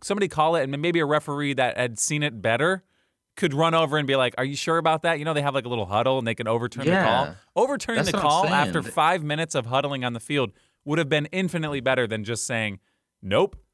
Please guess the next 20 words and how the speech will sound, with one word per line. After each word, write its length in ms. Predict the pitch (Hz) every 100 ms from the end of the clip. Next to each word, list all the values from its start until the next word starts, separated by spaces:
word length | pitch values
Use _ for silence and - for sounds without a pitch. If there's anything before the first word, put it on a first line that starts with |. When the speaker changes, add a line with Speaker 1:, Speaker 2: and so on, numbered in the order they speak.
| _
Speaker 1:
that 160 | 131 151
was 160 | 151
good. 240 | 196 190 139
We, 180 | 147
uh, 120 | 127 127
that's 200 | 139 135
how 140 | 151
we 100 | 147
called 300 | 156 180 160
it. 100 | 131
Human 300 | 117 147 160
error. 360 | 160 160 135 127
Let's 180 | 127 151
move 200 | 147 151
on." 340 | 151 120 113 - _ _ _ _
I 140 | 110
don't 20 | 117
know. 160 | 113
Speaker 2:
Exactly. 280 | 151 160
Like, 80 | 104